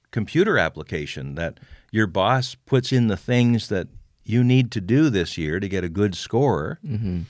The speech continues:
Speaker 1: And if you don't, then you get a talking to or a, you know, things can get worse. There's a sliding scale of, uh, be better next time to, "Here's your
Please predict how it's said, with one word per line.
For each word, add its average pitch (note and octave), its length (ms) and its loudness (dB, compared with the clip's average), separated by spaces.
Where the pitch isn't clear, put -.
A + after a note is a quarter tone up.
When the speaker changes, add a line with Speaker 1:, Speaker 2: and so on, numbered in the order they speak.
Speaker 1:
And G#2+ 640 -2
if - 220 -6
you G#2+ 80 2
don't, C#3 540 0
then G#2 180 -2
you A#2 100 2
get A#2+ 200 -2
a C#3 40 -2
talking G2+ 480 -6
to A#2 240 -2
or A2 200 -2
a, C#2+ 220 -6
you G#2+ 120 -8
know, E2+ 80 -12
things F#2 260 -4
can F2+ 140 -6
get E2 180 -2
worse. A2 220 -2
There's F2+ 160 -4
a E2+ 40 -8
sliding G2 440 0
scale G2+ 400 0
of, D#2+ 200 -4
uh, D#2 180 0
be G2+ 120 2
better F#2+ 240 2
next C3 220 -2
time D#2+ 300 -4
to, F2 360 0
"Here's B2+ 300 0
your G2 120 0